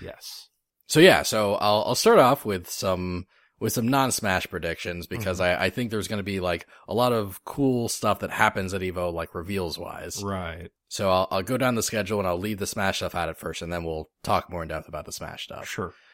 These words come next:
Speaker 2: So, you know, they're, they're doing, like, pools and stuff starting Friday and going into Saturday, pools being just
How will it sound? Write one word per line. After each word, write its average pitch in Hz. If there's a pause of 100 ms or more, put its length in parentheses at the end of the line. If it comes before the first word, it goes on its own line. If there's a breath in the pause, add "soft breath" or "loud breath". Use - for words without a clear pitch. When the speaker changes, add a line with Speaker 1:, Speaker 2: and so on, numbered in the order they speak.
(100)
Speaker 2:
So, -
you 110
know, 98
they're, 98
they're 101
doing, 117
like, 98
pools 143
and 120
stuff 117
starting 101
Friday 92 (380 soft breath)
and 90
going 92
into 87
Saturday, 82
pools 92
being 82 (360 soft breath)
just -